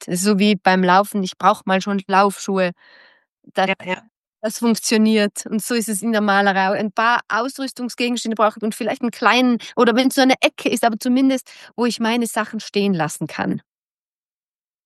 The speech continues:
Speaker 2: Super. Ähm,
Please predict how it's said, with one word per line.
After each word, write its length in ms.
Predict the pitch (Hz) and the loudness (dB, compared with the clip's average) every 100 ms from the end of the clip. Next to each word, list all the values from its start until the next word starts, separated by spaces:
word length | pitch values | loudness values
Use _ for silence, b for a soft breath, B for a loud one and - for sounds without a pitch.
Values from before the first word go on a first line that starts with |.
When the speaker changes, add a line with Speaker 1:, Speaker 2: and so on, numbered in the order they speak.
| _ _ _ _ _ _ _ _ _ _ _ _ _ _ _ _ _ _ _ _ _ _ _ | _ _ _ _ _ _ _ _ _ _ _ _ _ _ _ _ _ _ _ _ _ _ _
Speaker 2:
Super. 360 | _ 220 185 165 _ _ _ _ _ _ _ _ _ _ _ _ _ _ _ - | _ -10 -8 -8 _ _ _ _ _ _ _ _ _ _ _ _ _ _ _ -4
Ähm, 760 | 208 208 208 208 208 202 202 | 0 2 2 0 0 -2 -2